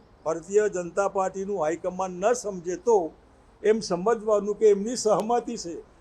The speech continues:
આ ગાળ દેવામાં બી જે પી હાઈકમાન્ડની સહમતિ છે, વડાપ્રધાનની સહમતિ છે, પાર્ટી પ્રેસિડેન્ટની સહમતિ છે, હોમ મિનિસ્ટરની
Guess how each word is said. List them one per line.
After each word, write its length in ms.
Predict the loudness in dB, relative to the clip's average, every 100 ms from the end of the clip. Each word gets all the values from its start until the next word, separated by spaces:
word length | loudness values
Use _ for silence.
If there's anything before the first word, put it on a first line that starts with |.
| -8 0
આ 160 | 0
ગાળ 300 | 4 6 6
દેવામાં 720 | 6 4 4 2 2 2 0
બી 120 | -4 2
જે 180 | 6
પી 240 | 6 4 4
હાઈકમાન્ડની 880 | 4 4 0 -2 -2 0 -2 -4 -6 -14 _
સહમતિ 600 | -6 -2 0 0 0 -2 -6
છે, 180 | -8 -12 _ _ _ _ -2
વડાપ્રધાનની 720 | 2 2 2 2 2 2 -2
સહમતિ 520 | 2 2 4 0 0
છે, 80 | 0
પાર્ટી 400 | 2 0 0 -4
પ્રેસિડેન્ટની 840 | -6 -4 0 2 0 -2 -8 -8 -10 _ _
સહમતિ 560 | -4 -2 2 0 0 -2
છે, 80 | 2
હોમ 260 | 4 4
મિનિસ્ટરની 580 | 0 -2 0 -2 -2